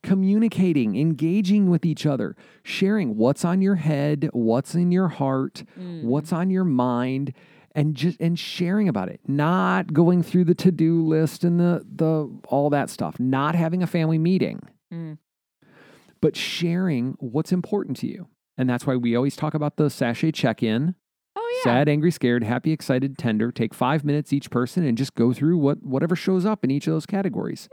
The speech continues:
Speaker 2: Yeah.
Speaker 1: One
Speaker 2: Um,
Speaker 1: person shares, one person shuts up and listens, and then you switch. It's amazing what happens. Again, I had another client this week in, in real trying time in their marriage. This is one of the core tools I gave 'em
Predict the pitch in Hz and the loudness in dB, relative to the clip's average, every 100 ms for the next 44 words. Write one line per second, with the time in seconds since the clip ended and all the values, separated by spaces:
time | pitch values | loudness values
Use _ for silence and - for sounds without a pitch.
0 | 571 494 175 - - 113 127 135 135 - | -12 -8 -8 -6 -4 0 0 0 -2 0
1 | 185 202 - 123 143 135 131 - 131 - | 0 0 -2 -2 -2 -2 -4 -4 -4 -2
2 | 165 - 131 143 185 202 196 185 - - | -4 -2 -2 0 0 0 -2 -4 -12 -20
3 | - - 151 143 180 165 202 233 - - | -20 -6 0 2 2 2 0 -2 -4 -12
4 | - _ _ _ _ - 165 208 208 214 | -20 _ _ _ _ -6 -2 0 2 0
5 | 208 233 202 165 120 104 120 127 110 101 | -2 -2 0 0 0 -4 -4 -4 -4 -6
6 | - 60 - - - _ _ _ _ - | -8 -10 -14 -20 -20 _ _ _ _ -4
7 | 131 220 175 - 120 120 127 160 160 185 | 2 2 2 -2 -2 0 0 0 0 -2
8 | 190 127 117 113 117 - _ _ - 135 | 0 -2 -2 -2 -2 -8 _ _ -4 0
9 | 120 120 117 _ 135 120 117 - 113 107 | 2 0 -4 _ -6 -4 -4 -6 -10 -2
10 | 123 147 175 _ _ - 131 135 160 151 | 0 2 0 _ _ -6 -2 0 -2 0
11 | 156 180 151 147 143 185 180 113 123 - | 0 0 0 0 0 0 -2 -4 -8 -16
12 | _ _ _ _ _ - 127 120 120 135 | _ _ _ _ _ -6 -4 -2 0 0
13 | 123 - 147 156 - 214 180 147 139 160 | -2 -4 -2 0 2 2 2 0 0 0
14 | 202 131 123 | 2 0 -2